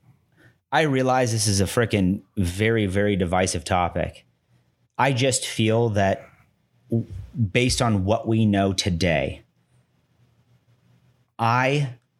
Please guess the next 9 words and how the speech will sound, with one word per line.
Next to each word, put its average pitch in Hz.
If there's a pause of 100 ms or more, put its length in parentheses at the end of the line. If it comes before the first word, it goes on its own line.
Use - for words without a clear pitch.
(1040)
have 120
a 110
big 104
problem 95
with 82
being 82
fucking 92
lied 80
to. -